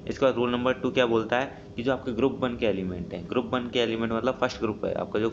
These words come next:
first group है, first group, उसके जो एलिमेंट है, कौन कौन से एलिमेंट पाए जाते हैं? लिथियम, sodium, potassium,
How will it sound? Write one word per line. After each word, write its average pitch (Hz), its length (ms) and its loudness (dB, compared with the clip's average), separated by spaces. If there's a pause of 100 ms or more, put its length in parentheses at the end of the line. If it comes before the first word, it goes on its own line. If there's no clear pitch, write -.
(100)
first 117 220 0
group 95 260 -2
है, 98 140 0 (680)
first 135 220 -2
group, 87 220 -4 (680)
उसके 120 240 0
जो 143 100 6
एलिमेंट 104 440 0
है, 92 60 -8
कौन 110 200 -2
कौन 117 120 0
से 120 80 0
एलिमेंट 117 280 0
पाए 117 120 4
जाते 113 200 2
हैं? 123 60 -2
लिथियम, 104 580 -2 (160)
sodium, 104 540 2
potassium, 101 580 0